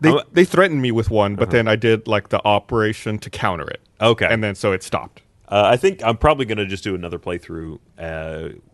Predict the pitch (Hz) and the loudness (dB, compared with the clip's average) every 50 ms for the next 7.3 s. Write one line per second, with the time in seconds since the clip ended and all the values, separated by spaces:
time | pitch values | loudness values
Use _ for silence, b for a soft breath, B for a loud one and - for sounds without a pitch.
0 | _ - 67 87 85 85 85 87 87 82 78 80 85 82 80 - - 82 78 - | _ -14 -10 -10 -10 -8 -8 -10 -10 -10 -8 -8 -8 -8 -10 -10 -14 -16 -16 -16
1 | 82 78 78 76 - - - 82 - - 82 82 78 78 - - - 85 78 - | -18 -18 -16 -16 -18 -16 -18 -18 -16 -14 -14 -12 -12 -12 -10 -6 -6 -6 -6 -8
2 | _ - - 87 80 78 78 - 87 82 80 78 80 80 80 80 80 80 82 - | _ -12 -10 -10 -10 -10 -12 -16 -18 -18 -16 -14 -12 -12 -12 -12 -14 -14 -16 -16
3 | - - 139 - - - - 101 92 - - - - - - 107 110 113 123 117 | -18 -20 -18 -18 -18 -16 -16 -16 -16 -16 -20 -20 -20 -20 -20 -18 -14 -12 -12 -10
4 | 120 113 104 101 101 - - _ _ _ - 127 - 92 101 101 90 - - 85 | -10 -10 -10 -10 -12 -14 -16 _ _ _ -16 -8 -4 -2 -2 -2 -4 -8 -10 -10
5 | 80 78 76 - 123 113 104 98 98 117 113 110 110 107 104 101 - - - - | -10 -6 -4 -2 0 0 0 -2 -4 -4 -6 -4 -4 -4 -6 -8 -10 -8 -4 -2
6 | 143 147 143 123 117 113 110 151 147 127 98 90 87 87 82 85 87 85 80 78 | -2 0 0 -2 -2 0 2 2 2 2 2 -2 -4 -4 -4 -4 -6 -6 -6 -8
7 | 71 60 52 50 - - | -14 -18 -18 -20 -20 -20